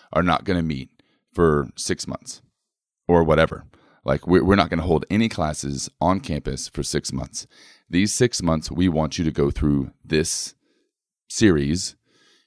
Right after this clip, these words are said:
in a group of your friends at home." You're, you're gonna have to do something relatively dramatic to break the mold of, "I go to the parish to get my formation."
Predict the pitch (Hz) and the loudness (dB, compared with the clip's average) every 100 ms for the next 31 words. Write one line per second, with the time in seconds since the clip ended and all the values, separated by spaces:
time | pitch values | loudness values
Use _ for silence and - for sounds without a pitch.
0 | _ 92 87 82 110 110 113 90 90 - | _ -2 -2 0 2 2 2 0 -4 -4
1 | 69 65 - - _ _ _ _ _ - | -6 -10 -14 -18 _ _ _ _ _ -2
2 | 80 73 - - - - 101 110 92 110 | -2 -2 -10 -12 -20 -8 -2 0 2 0
3 | 107 95 90 - 117 120 82 71 76 - | 0 -2 -2 0 0 0 -4 -4 -6 -10
4 | - _ _ _ - - - - 92 107 | -20 _ _ _ -20 -20 -18 0 4 4
5 | 120 127 110 101 80 78 80 71 71 - | 4 0 0 0 0 0 -2 -4 -10 -14
6 | - _ _ - 98 76 87 98 - 90 | -20 _ _ -4 -4 0 2 2 2 2
7 | 82 90 69 65 65 - 78 73 69 69 | 6 6 4 -2 -6 -2 0 -2 -4 -12
8 | _ _ 87 90 92 90 82 71 - 107 | _ _ -2 -2 2 2 2 2 2 4
9 | 85 69 80 - - _ _ - 85 - | 0 0 -4 -6 -12 _ _ -6 -2 -2
10 | 76 - 71 67 65 | -2 -2 -2 -2 -8